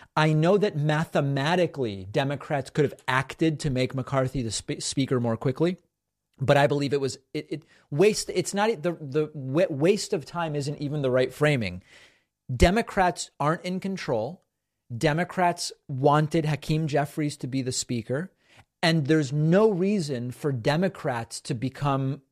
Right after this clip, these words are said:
uh, uh, divorced from what they actually are, which is united behind Jeffries, f-, to artificially help Kevin McCarthy. I, I think it would have been the wrong move for Democrats to do that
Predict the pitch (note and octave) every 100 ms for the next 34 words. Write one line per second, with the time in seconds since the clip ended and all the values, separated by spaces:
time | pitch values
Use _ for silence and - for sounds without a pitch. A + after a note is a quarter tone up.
0 | - C3+ A#2+ A#2 A#2+ - C3 B2 D3+ A#2
1 | C#3 A#2 D3+ D#3+ D#3 - - D3+ C3+ B2
2 | C#3 C#3 C#3 C3+ - C3+ D3+ - D#3 C3+
3 | C3 C3+ C#3+ B2 B2+ B2+ B2 A#2+ B2 B2+
4 | B2+ B2 A#2+ B2 B2 A2+ F#3 - A#2+ A#2
5 | - _ _ _ _ _ - - A#3 -
6 | F#3 G3+ - - - D#3 C3 C#3 - C#3+
7 | B2 A#2 - B2+ B2+ - C3 C#3+ C#3+ C#3+
8 | D#3 C#3 C3 B2 A#2+ A2 A2+ A2+ A2 A2
9 | A2 A#2 G#2+ G#2 - G#2 - - F#2 F#2+
10 | E2 E2